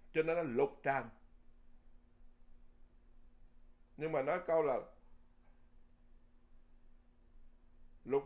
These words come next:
trần bất ố, hoàng đồng chánh giác. Lục trần mà mình không có ố quen thì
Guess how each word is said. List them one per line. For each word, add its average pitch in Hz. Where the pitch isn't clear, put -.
trần 123
bất 175
ố, 196
hoàng 117
đồng 107
chánh 143
giác. 156
Lục 120
trần 139
mà 123
mình 120
không 151
có -
ố 208
quen 180
thì 110